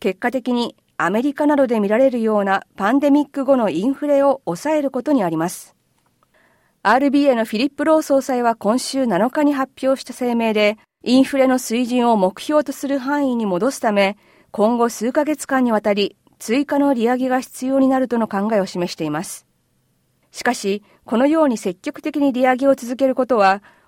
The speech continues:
オーストラリアの経済がリセッションに陥ってしまうリスクになりかねないと懸念するエコノミストもいます。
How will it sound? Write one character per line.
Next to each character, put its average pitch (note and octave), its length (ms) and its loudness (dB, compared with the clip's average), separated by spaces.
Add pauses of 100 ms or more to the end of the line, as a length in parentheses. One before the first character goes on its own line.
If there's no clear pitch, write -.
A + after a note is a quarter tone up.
オ G#3 160 2
ー - 20 4
ス - 100 -10
ト D4 120 -2
ラ C#4+ 100 4
リ C4 140 2
ア A#3 80 4
の G#3+ 120 0
経 B3+ 280 0
済 A#3+ 220 -2
が G#3+ 240 -2 (100)
リ F3+ 120 -6
セ C4+ 180 0
ッ - 20 -6
シ - 240 -6
ョ C#4+ 60 2
ン C4+ 60 4
に C4+ 60 2
陥 A3+ 340 -2
っ C#4 40 -4
て - 160 -8
し A#3+ 160 -4
ま A3+ 120 2
う G#3 80 0
リ B3+ 100 -4
ス - 140 -14
ク A#3 100 -4
に A3+ 120 0
な E3 120 -2
り B3 120 -2
か C#4+ 140 -4
ね C#4+ 100 2
な C4 160 0
い A#3 80 -6
と B3 180 0
懸 F#3 200 -8
念 G#3 180 0
す A3+ 140 -8
る G#3 80 0
エ F#3+ 80 -2
コ A3+ 120 -4
ノ A#3+ 100 0
ミ B3 100 2
ス - 60 -14
ト G#3 100 -6
も F3+ 100 0
い D#3+ 60 -2
ま D#3 140 -2
す。 - 220 -14